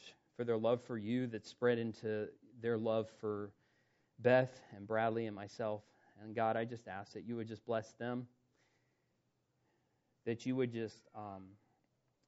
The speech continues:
help us all to feel your presence in our lives through your Holy Spirit, that if there's one person in here today who doesn't recognize that same bond and know that same love, that they would open their hearts to your amazing grace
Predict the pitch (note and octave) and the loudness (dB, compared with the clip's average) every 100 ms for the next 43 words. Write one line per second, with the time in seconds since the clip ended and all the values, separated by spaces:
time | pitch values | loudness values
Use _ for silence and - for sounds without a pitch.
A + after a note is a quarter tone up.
0 | _ _ _ - - C3 A#2+ - - B2+ | _ _ _ -12 0 0 0 -6 -2 4
1 | C3+ B2+ B2 G#2+ - C#3 C#3+ C3+ B2+ B2+ | 6 6 2 -10 -8 0 4 4 2 -4
2 | _ _ _ - C#3 E3+ A#2+ G#2+ G#2+ G#2 | _ _ _ 0 0 2 0 0 -2 -6
3 | B2 A2+ A2 G2+ G2+ G2 - G#2+ A2+ G#2+ | -2 2 2 2 0 -4 -8 -4 -4 -2
4 | A2+ A2 - G2 G2 G2 - _ _ _ | -4 -4 -10 -12 -10 -10 -14 _ _ _
5 | - A#2 B2+ A#2+ C#3 C3 C#3+ B2+ C3 B2+ | -2 0 0 0 0 0 -2 -2 -2 -4
6 | B2 C3 A#2 B2 B2 A2+ A#2 B2 B2+ - | -4 -6 -2 2 2 0 2 2 2 -8
7 | - A#2+ C#3+ D3 B2+ A#2+ A#2 G#2+ G#2 - | -8 2 2 2 0 0 0 -2 -6 -6
8 | C#3 C3 A2+ A2+ B2 A2 G2 - _ _ | -2 0 0 0 0 -2 -6 -12 _ _
9 | - A#2 A2 A#2+ C3+ B2 G#2 - A#2+ A2+ | -4 -2 2 4 4 4 -2 -8 -4 -2
10 | G#2+ G#2 F#2+ - _ _ - A#2 A#2 A2+ | 0 0 -2 -8 _ _ -8 -2 0 -2
11 | - A#2 C3 B2 A#2 - G2+ G2+ - - | 0 -2 0 -4 -4 -6 -8 -8 -12 -14
12 | G#2+ A2+ A#2+ B2 A#2+ _ _ _ _ _ | -8 -2 -2 -2 -6 _ _ _ _ _
13 | _ _ - A2+ A#2 B2 A#2+ A2+ G2 F2 | _ _ -4 2 4 2 0 -2 -4 -6
14 | F2 - | -8 -16